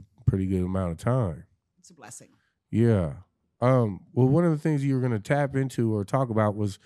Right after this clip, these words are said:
Speaker 1: like, what, what was your morning routine this morning? What, what'd you do?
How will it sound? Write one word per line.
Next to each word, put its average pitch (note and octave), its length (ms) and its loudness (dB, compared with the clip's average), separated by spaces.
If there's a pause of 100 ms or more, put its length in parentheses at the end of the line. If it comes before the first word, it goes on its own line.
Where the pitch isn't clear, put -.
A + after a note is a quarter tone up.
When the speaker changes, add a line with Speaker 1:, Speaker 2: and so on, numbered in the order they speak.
(380)
Speaker 1:
like, A#2 120 2
what, C#3+ 260 4
what D#3 140 4
was D#3 120 4
your D#3 100 2
morning D#3+ 320 4
routine D#3 400 2
this A#2+ 200 0
morning? G2 300 0
What, A2 140 2
what'd A2+ 260 -2
you B2+ 80 0
do? C#3+ 280 2